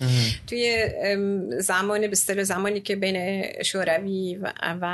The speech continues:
Speaker 2: آمریکا، ام، تنش خیلی زیادی بود، اینها، این سازمان ایجاد شده که به اصطلاح یه پلتفرم باشه، اه، یه محلی باشه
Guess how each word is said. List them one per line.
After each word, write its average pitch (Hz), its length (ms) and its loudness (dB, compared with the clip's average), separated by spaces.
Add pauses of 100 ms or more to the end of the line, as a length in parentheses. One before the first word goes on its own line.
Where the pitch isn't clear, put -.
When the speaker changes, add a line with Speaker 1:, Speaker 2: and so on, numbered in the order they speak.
(100)
Speaker 2:
آمریکا، 180 800 -2 (100)
ام، 135 160 -6 (300)
تنش 185 300 0
خیلی 185 280 0
زیادی 156 400 2
بود، 277 400 0 (440)
اینها، 233 580 0 (360)
این 277 160 2
سازمان 226 400 2
ایجاد 208 320 0
شده 202 240 0
که 208 120 0
به 190 60 -4
اصطلاح 190 460 0
یه 196 120 0
پلتفرم 220 680 -2
باشه، 196 500 0 (480)
اه، 175 420 2
یه 175 260 -2
محلی 196 500 0
باشه 175 240 -2